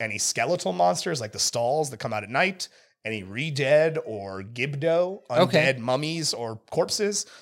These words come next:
Speaker 1: If he's within sixty feet of them, he knows.
Speaker 2: He knows
Speaker 1: He knows.
Speaker 2: things.
Speaker 1: "Oh,
Speaker 2: Yeah,
Speaker 1: there's
Speaker 2: yeah.
Speaker 1: something undead over there." You know?
Speaker 2: That's totally badass.
Speaker 1: Yeah.
Speaker 2: Okay.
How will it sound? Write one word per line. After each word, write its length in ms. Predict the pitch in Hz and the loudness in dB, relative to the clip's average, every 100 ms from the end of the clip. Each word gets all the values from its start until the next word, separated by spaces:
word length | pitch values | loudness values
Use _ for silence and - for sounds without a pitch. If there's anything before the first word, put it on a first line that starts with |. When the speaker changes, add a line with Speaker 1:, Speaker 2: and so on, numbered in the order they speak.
| - - | -16 -12
Speaker 1:
If 100 | 101 | -4
he's 180 | 180 | -2
within 240 | 156 160 143 | 0 -2 0
sixty 380 | - 226 - 190 | 0 0 0 -2
feet 260 | 175 170 | 0 0
of 140 | 131 113 | 0 0
them, 240 | 98 87 | 0 0
he 120 | - | -2
knows. 440 | 127 101 - - - | -2 -2 -4 -8 -4
Speaker 2:
He 100 | 214 | -2
knows 360 | 190 165 180 - | 4 6 6 4
Speaker 1:
He 120 | 139 | 4
knows. 240 | 135 104 | 4 4
Speaker 2:
things. 100 | 131 | 8
Speaker 1:
"Oh, 40 | 151 | 10
Speaker 2:
Yeah, 80 | 165 | 10
Speaker 1:
there's 140 | 156 151 | 10 6
Speaker 2:
yeah. 20 | |
Speaker 1:
something 180 | 170 175 | 6 6
undead 360 | 175 180 208 185 | 6 8 8 8
over 200 | 156 147 | 6 4
there." 360 | 139 143 147 - - _ _ _ _ | 6 6 6 0 -16 _ _ _ _
You 160 | - 104 | 0 2
know? 200 | 101 104 - | 4 2 2
Speaker 2:
That's 300 | 147 147 - | 0 2 4
totally 360 | 151 135 127 | 4 6 4
badass. 440 | 117 117 120 123 143 | 2 2 2 0 4
Speaker 1:
Yeah. 140 | 123 | 4
Speaker 2:
Okay. 300 | 117 120 151 | 4 2 -2